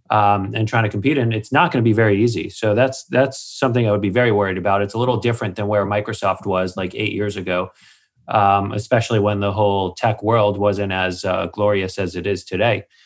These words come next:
You know, Chris, it's interesting to hear you mention, uh, eh, re-, mention last week's podcast, uh, with I B M and A T and T. Like, I B M was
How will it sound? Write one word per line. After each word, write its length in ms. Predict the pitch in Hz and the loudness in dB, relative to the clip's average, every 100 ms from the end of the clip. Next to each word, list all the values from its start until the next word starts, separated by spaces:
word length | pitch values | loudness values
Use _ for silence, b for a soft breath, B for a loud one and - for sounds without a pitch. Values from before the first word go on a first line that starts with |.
| b b b b _ _ | b b b b _ _
You 60 | 131 | 2
know, 140 | 123 | 2
Chris, 240 | 113 151 131 | 2 2 2
it's 160 | 123 | 0
interesting 400 | 139 123 120 123 | 0 0 0 2
to 80 | 120 | 2
hear 160 | 123 120 | 4 4
you 100 | 113 | 4
mention, 600 | 117 110 113 110 107 110 | 2 0 0 2 0 -2
uh, 520 | 120 104 101 101 113 | 0 2 2 0 -2
eh, 300 | 123 123 123 127 | -2 -2 -4 -8
re-, 500 | 123 123 127 131 120 | -8 -4 0 0 -2
mention 440 | 127 127 117 110 | -4 -2 0 2
last 320 | 113 120 120 | 4 2 2
week's 240 | 123 110 - | 2 2 0
podcast, 840 | 117 107 101 110 101 101 - - | 0 0 0 -2 0 -2 -8 -6
uh, 480 | 104 104 101 101 101 | -2 2 2 2 0
with 280 | 110 107 110 | -2 -2 0
I 100 | 107 | 0
B 160 | 110 | 0
M 100 | 107 | 0
and 100 | 101 107 | -2 -4
A 80 | |
T 160 | 101 104 | -6 -6
and 120 | 92 | -6
T. 300 | 92 139 113 | 0 2 2
Like, 320 | 104 101 101 | 2 0 -2
I 220 | 117 120 113 | 0 0 2
B 180 | 110 | 2
M 320 | 117 135 120 110 | 2 2 2 2
was 440 | 110 104 - - | 0 -2 -6 -16